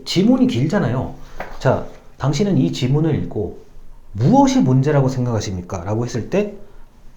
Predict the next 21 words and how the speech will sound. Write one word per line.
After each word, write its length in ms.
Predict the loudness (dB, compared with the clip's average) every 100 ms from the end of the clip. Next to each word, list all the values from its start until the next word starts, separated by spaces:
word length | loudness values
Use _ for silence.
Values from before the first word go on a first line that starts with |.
| -4
간단하게 720 | 2 4 4 2 0 -4 -10
짧게 280 | -6 -2 0
말하는 320 | 0 0 -6
거야. 120 | -12 -16 -20 -20 -18 -18 -20 -20 -20 -20 -18
자, 80 | -6
이게 180 | 0 2
바로 420 | 4 2 0 -8 -18 -12
키스하는, 1200 | -8 -6 -6 -8 -8 -2 -2 -2 -4 -4 -4 -6
키스라는 680 | -6 -4 -4 0 2 2
말하기 340 | 2 0 0 -2
방법이라고 600 | -4 -2 0 0 0 0
해요. 360 | 0 0 -4 -10 -16 -16 -16
자, 140 | -8
이것 160 | -2 0
말고도 320 | 0 0 2
여러 120 | 2
가지가 240 | 2 0 0
있는데 420 | 0 0 0 0
결국은 360 | -2 0 2
뭐예요? 320 | 2 0 -2 -8 -14 -14 -10
전부 420 | -6 -4 -4 -6